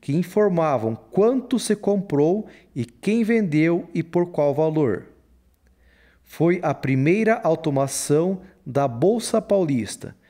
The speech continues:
feita por meio de um sistema chamado cats, sigla para Computer Ass-, Assistant Trading System. A Co-, Corbeille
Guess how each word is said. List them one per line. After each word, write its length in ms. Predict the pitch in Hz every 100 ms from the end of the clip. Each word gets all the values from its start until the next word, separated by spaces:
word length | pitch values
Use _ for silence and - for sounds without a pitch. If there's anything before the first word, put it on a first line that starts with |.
| _ _
feita 420 | _ - 180 185
por 240 | 202 190 156
meio 300 | 135 151 170
de 80 | 170
um 40 |
sistema 560 | 156 143 - 143 160 170
chamado 680 | - 147 127 143 170 220 - - _ _ -
cats, 580 | 185 170 - - - - _ _ _ _
sigla 560 | - - - 190 220 220
para 300 | 220 170 165
Computer 1120 | - 151 135 - - 180 262 262 233 233 247 -
Ass-, 600 | 143 143 - - - -
Assistant 680 | - 131 - 226 - 220 214 - -
Trading 400 | 180 202 190 185
System. 580 | - 190 - 107 92 - - _ _ _ _ _ _ _ _ _ _ _ _
A 140 | - 127
Co-, 640 | - - - 151 160 -
Corbeille 760 | - 151 143 123 123 139 170 214